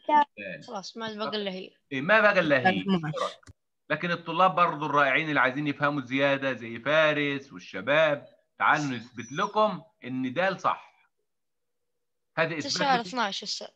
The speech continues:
Speaker 1: شباب، شباب، أنا ما في داعي خلاص، المفروض آخد دال وأمشي، صح؟ ما في
Speaker 2: صح.
Speaker 1: داعي.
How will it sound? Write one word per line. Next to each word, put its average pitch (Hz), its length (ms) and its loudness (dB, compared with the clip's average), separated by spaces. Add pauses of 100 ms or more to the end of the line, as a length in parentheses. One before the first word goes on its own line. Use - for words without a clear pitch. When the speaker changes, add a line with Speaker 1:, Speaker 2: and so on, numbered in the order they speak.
Speaker 1:
شباب، 160 280 2
شباب، 151 340 0
أنا 131 160 -6
ما 160 180 -2
في 147 100 -6
داعي 151 220 0
خلاص، 147 320 0
المفروض 135 340 -8
آخد 156 360 -2
دال 185 220 2
وأمشي، 160 380 0
صح؟ - 560 2 (1800)
ما 254 180 4
في 220 80 2
Speaker 2:
صح. 294 80 0
Speaker 1:
داعي. 294 220 2